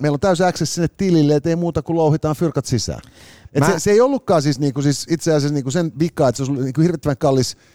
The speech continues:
Speaker 1: itse asiassa tekstiviesti. Se tuli vaan kalliiksi, koska, niinku, Sanna Marin avasi linkin, johon ei olisi pitänyt mennä.
Speaker 2: Joo.
Speaker 1: Perinteinen saksalainen te-, niinku, <laughs> tekstiviestin huijaus.
Speaker 2: Mä itse, äh, itse veikkaan, että tässä on käynyt näin, koska, koska niin, äh,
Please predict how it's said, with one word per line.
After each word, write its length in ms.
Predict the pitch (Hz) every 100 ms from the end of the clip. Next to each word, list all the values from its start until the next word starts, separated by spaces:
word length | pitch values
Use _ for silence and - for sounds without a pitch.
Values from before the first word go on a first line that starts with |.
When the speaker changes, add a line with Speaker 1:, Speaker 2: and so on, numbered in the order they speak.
| _ _ _
Speaker 1:
itse 120 | 151 139
asiassa 120 | 131
tekstiviesti. 640 | - 254 - 165 143 127 143
Se 120 | 147
tuli 320 | - 269 240
vaan 160 | 147 143
kalliiksi, 540 | - 233 190 143 135 -
koska, 280 | 147 - 156
niinku, 260 | 151 160
Sanna 260 | 147 180 160
Marin 320 | 202 180 151
avasi 300 | 170 160 180
linkin, 520 | 233 208 120 - 98
johon 280 | 104 104 131
ei 60 | 147
olisi 120 | -
pitänyt 340 | 185 170 175 208
mennä. 420 | 226 90 69 - -
Speaker 2:
Joo. 280 | 123 110 92
Speaker 1:
Perinteinen 540 | 190 156 165 233 214
saksalainen 640 | 190 196 175 180 160 151 143
te-, 140 | 170 - 131
niinku, 380 | - - 151 226 - 113 - -
<laughs> 400 | - - - -
tekstiviestin 560 | 185 - 156 151 143
huijaus. 460 | 156 98 73 - - - -
Speaker 2:
Mä 180 | 143 190
itse, 260 | 196 - 135 123 - 80 -
äh, 240 | 117 113 127
itse 240 | - 127
veikkaan, 340 | 117 101 120
että 120 | 107 -
tässä 220 | 110 117
on 60 |
käynyt 320 | 104 110 113 120
näin, 260 | 131 123
koska, 340 | 110 101 123 104
koska 300 | - 110 -
niin, 220 | 113 110
äh, 80 | 110